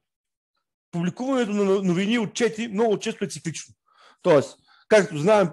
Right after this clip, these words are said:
безработицата в сащ излиза всеки, всеки първи петък в-, на месеца. Е, както знаем, с-, е, отчетите на компаниите, имаме сезони на отчетите. Имаме четири сезона на, на, на отчетите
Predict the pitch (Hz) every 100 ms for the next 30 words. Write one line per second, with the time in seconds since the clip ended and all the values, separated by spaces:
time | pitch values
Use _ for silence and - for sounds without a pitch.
0 | - 185 165 151 180 220 - 185 180 151
1 | - 226 - 170 202 202 202 196 185 -
2 | 180 202 - - 185 175 180 170 139 -
3 | 160 - - 170 165 151 127 - - -
4 | _ _ _ _ _ _ 156 147 147 143
5 | 143 143 143 139 - - - - 226 -
6 | 160 220 226 - 180 190 180 180 254 214
7 | 202 190 180 156 220 226 - 233 220 214
8 | 214 208 156 202 202 185 170 165 131 131
9 | 160 175 151 190 180 147 147 165 156 131
10 | 127 156 151 143 196 190 - 202